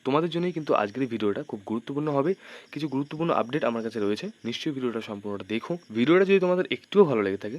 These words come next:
প্রত্যেককে বলবো যে অবশ্যই কিন্তু চ্যানেলটাকে সাবস্ক্রাইব করে নেবে এবং ভিডিওটা লাইক করে একটু শেয়ার করে দিও, যাতে প্রত্যেকটা স্টুডেন্ট এই জিনিসগুলো জানতে পারে। First of all হচ্ছে তোমাদের যে এক্সাম ডেট একটা কিন্তু খুব ভাইরাল হচ্ছে, সেটা কিন্তু বাইশে ডিসেম্বর, ঠিক আছে? তো এই যে এক্সাম ডেট রয়েছে, এই এক্সাম ডেটটা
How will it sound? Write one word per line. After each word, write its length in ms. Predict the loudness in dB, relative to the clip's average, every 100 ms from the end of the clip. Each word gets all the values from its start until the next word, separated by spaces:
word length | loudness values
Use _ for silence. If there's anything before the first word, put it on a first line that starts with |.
| -4
প্রত্যেককে 460 | -4 2 0 2 0
বলবো 220 | 0 -2
যে 100 | 0
অবশ্যই 380 | 0 0 -2 -6
কিন্তু 160 | -4
চ্যানেলটাকে 300 | -2 -2 -4 -8
সাবস্ক্রাইব 340 | 0 4 4
করে 140 | 4 4
নেবে 180 | 4 4
এবং 220 | 2 -6 -6
ভিডিওটা 260 | -4 -2
লাইক 260 | 0 0 0
করে 180 | 2 0
একটু 180 | 0 -8
শেয়ার 320 | 2 2 2
করে 160 | -2 -8
দিও, 100 | -12 -14 -20 -12 -4
যাতে 160 | -2 0
প্রত্যেকটা 360 | -2 -2 -6 -8
স্টুডেন্ট 300 | -4 -2 -2
এই 100 | -2
জিনিসগুলো 320 | -4 -6 -6 -2
জানতে 180 | 0 0
পারে। 200 | -4 -6 -8 -18 -20 -2 2
First 180 | 2 2
of 40 |
all 80 | 4
হচ্ছে 220 | 4 2
তোমাদের 340 | -2 4 4 4
যে 120 | 2 0
এক্সাম 360 | -2 0 2
ডেট 160 | 2 0 -2 -8
একটা 200 | -6 -4
কিন্তু 180 | -8 -8
খুব 100 | -10 -6
ভাইরাল 300 | 0 0 0
হচ্ছে, 200 | -2 -6
সেটা 200 | -4 -4
কিন্তু 260 | -4 -4 -6 _ 0
বাইশে 300 | 2 2 -4
ডিসেম্বর, 340 | -8 -10 -12 -4
ঠিক 100 | 0
আছে? 160 | 0 -2 -12 -20 -20 -16
তো 60 | -2
এই 220 | 2 2
যে 140 | 2 2
এক্সাম 260 | 2 2 2
ডেট 220 | 0 0
রয়েছে, 200 | 0 0 -2
এই 200 | -2 -4 -6
এক্সাম 300 | -2 -2 0
ডেটটা 300 | -4 0